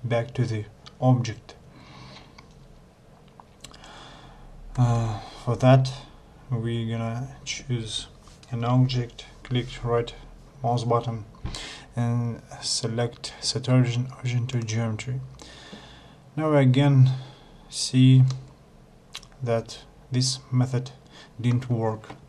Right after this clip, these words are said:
so we, uh, go in edit mode and choose all vertices, and click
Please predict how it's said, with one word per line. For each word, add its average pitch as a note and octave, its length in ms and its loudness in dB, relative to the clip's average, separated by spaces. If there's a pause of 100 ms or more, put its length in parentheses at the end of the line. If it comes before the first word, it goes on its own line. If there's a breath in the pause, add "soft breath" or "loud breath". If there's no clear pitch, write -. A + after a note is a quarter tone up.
(160)
so - 300 0
we, B2+ 520 6 (1300 loud breath)
uh, A#2+ 160 -2
go A#2+ 500 0
in A#2 360 -2
edit C3 360 6
mode B2+ 340 4 (1800 loud breath)
and A#2 400 -8
choose - 380 2 (200)
all B2+ 320 6
vertices, C3 760 0 (3250 loud breath)
and A#2 320 0
click C3 280 2